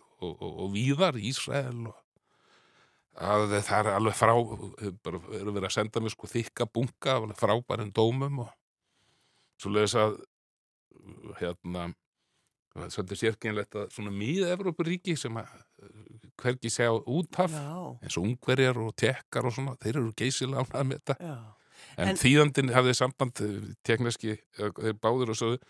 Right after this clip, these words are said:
Speaker 1: "Þú verður að fyrirgefa ef þetta er heimskulegar spurningar, en við höfum aldrei séð úthaf hérna."
Speaker 2: Já.
Speaker 1: En, en hérna, já, svo hefur hún fengið verðlaun og viðurkenningar.
Speaker 2: Hmm. En er þetta svolítið svona líkt þér, Einar, að þú færð hug-, skoðar eitthvað blað,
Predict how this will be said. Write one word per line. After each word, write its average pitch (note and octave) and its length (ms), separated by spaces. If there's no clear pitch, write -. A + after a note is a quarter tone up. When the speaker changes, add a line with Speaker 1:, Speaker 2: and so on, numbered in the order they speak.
Speaker 1:
"Þú G2+ 140
verður A#2 160
að - 20
fyrirgefa C3+ 460
ef A2+ 160
þetta B2 300
er G#2+ 60
heimskulegar C#3 440
spurningar, G#2 480
en F#2 80
við A#2+ 140
höfum C3+ 180
aldrei - 180
séð C#3+ 300
úthaf G#3 340
hérna." - 280
Speaker 2:
Já. B2 140
Speaker 1:
En, F#2 260
en F#2+ 200
hérna, F#2 580
já, G2 140
svo C#3+ 140
hefur A#2 120
hún F#2+ 100
fengið F2 360
verðlaun G#2+ 440
og A#2 60
viðurkenningar. D3 680
Speaker 2:
Hmm. D3 240
En G3 120
er G3+ 140
þetta A#3 160
svolítið G#3 380
svona G3 260
líkt A3 320
þér, F#3 300
Einar, E3 260
að D#3 80
þú F#3 100
færð F3 220
hug-, F#3 240
skoðar G#3 400
eitthvað F3+ 240
blað, G3+ 260